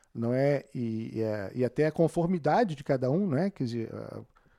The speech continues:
cada pessoa tem sua estatura, tem sua conformidade óssea, e,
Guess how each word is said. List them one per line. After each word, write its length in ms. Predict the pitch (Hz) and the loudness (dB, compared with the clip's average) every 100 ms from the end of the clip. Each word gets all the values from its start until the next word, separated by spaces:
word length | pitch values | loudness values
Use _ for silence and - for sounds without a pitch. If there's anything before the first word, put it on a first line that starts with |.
| _ | _
cada 200 | - 117 | -6 -6
pessoa 380 | 113 113 - 165 | -4 -2 4 4
tem 180 | - 123 | 4 0
sua 140 | - 117 | -2 -6
estatura, 600 | - 110 - 180 160 113 | -8 -8 2 4 6 2
tem 160 | 120 | -2
sua 140 | 117 117 | -4 -6
conformidade 640 | 123 110 127 123 120 113 | -6 -2 -2 -2 -4 -2
óssea, 640 | 107 131 160 151 - 123 110 | 4 6 8 6 -2 -6 -6
e, 140 | 113 | -8